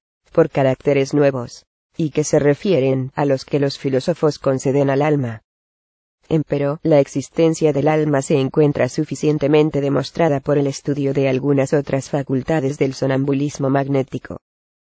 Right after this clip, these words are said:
Por ejemplo, la visión a distancia, cuando es completa, y está libre de la transmisión del pensamiento, no podría, según nuestra opinión, explicarse por la extensión del simpático orgánico.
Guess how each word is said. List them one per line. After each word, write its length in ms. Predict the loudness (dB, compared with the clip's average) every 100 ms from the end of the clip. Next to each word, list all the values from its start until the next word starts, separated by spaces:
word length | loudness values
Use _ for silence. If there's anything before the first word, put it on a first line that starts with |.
| _ _ _
Por 120 | -2
ejemplo, 600 | 0 -2 -2 -4 -6 -8 _ _ _ _
la 220 | 2 2
visión 300 | 0 0 2
a 60 | 0
distancia, 680 | -2 0 0 0 -4 -4 -12 _ _ 2
cuando 300 | 4 6 2
es 160 | 0
completa, 640 | -2 -2 0 0 0 -6 -6 0
y 180 | 2
está 280 | 2 0 -4
libre 280 | -2 0 0
de 100 | 2
la 140 | 0
transmisión 720 | 0 -2 -2 -2 -2 2 2 2
del 160 | 0
pensamiento, 800 | -2 -4 -2 2 2 0 -6 -8 -14 _ _ 2
no 200 | 4 4
podría, 580 | 0 0 0 -2 -6 -20 _ _ _
según 420 | 0 0 2 2
nuestra 420 | 2 0 0 0
opinión, 540 | 0 0 0 0 -2 -6 _ _ _
explicarse 720 | -8 -6 -8 -4 -2 -2 -2 0
por 240 | 0 2
la 100 | 0
extensión 680 | 0 -2 -2 -2 0 2 2
del 120 | -2
simpático 680 | -2 -2 -2 -4 -4 0 2
orgánico. 560 | 2 2 -2 -4 -10